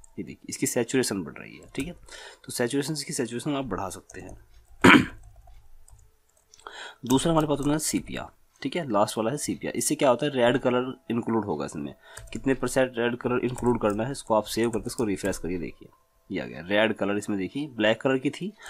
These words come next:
अभी देखिए आपको दिखा दूँ एक बार, यहाँ पे फ़ोर्टी फ़ाइव परसेंट हटा दीजिए, इसको रिफ्रेश करिए। <clears throat> अभी एक काम करते हैं, मैं इसको प्रॉपर हटाता हूँ, ठीक है,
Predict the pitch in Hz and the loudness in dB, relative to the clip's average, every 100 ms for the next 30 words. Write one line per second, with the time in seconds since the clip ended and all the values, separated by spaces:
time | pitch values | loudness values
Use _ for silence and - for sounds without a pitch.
0 | - - 110 120 120 123 127 123 107 110 | -14 -2 0 2 4 4 2 0 0 2
1 | 98 82 73 69 - 104 107 117 - - | 2 0 -6 -10 -10 -8 -6 -8 -10 -10
2 | 110 107 120 110 110 110 113 107 90 90 | -8 -4 -2 -2 -2 -4 -6 -4 -4 -4
3 | 107 - - 110 - 123 101 - 95 - | -8 -8 -10 -8 -4 -2 0 -2 -4 -6
4 | 73 - - _ _ _ _ - - - | -12 -12 -18 _ _ _ _ -16 -14 -14
5 | - - _ _ _ _ _ _ _ _ | -16 -20 _ _ _ _ _ _ _ _
6 | _ _ _ - - 117 - - _ _ | _ _ _ 8 12 12 8 -6 _ _
7 | _ _ _ _ _ _ _ - _ - | _ _ _ _ _ _ _ -20 _ -16
8 | 85 98 80 - 78 90 73 - 90 - | -14 -10 -10 -6 -6 -6 -8 -10 -10 -6
9 | 101 - 107 82 - 95 104 - 104 - | -8 -8 -8 -6 -6 -8 -8 -12 -12 -12
10 | 143 | -12